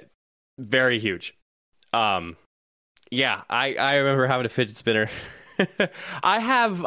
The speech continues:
um, these, these, like, weighted, like, spinners. Like, they stand and they spin,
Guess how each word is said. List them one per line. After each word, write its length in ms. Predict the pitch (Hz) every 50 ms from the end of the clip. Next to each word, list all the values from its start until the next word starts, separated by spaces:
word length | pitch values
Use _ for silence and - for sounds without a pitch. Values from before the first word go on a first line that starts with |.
| -
um, 400 | - 151 151 147 147 139 127 - - _
these, 640 | 135 123 139 135 127 120 110 107 - - - - -
these, 240 | 123 131 120 107
like, 320 | 113 110 107 101 - - - _
weighted, 640 | 110 104 107 117 113 120 117 127 123 120 120 120 - _ _ _ _
like, 200 | 107 110 107 -
spinners. 720 | - - - - - 131 123 123 131 143 143 - - - - _ _
Like, 200 | - 120 117 -
they 140 | - 120 117
stand 600 | - - - - 127 123 123 123 123 127 123 - - -
and 100 | 113 107
they 100 | 104 104 107
spin, 600 | - - - - - 120 117 123 123 131 131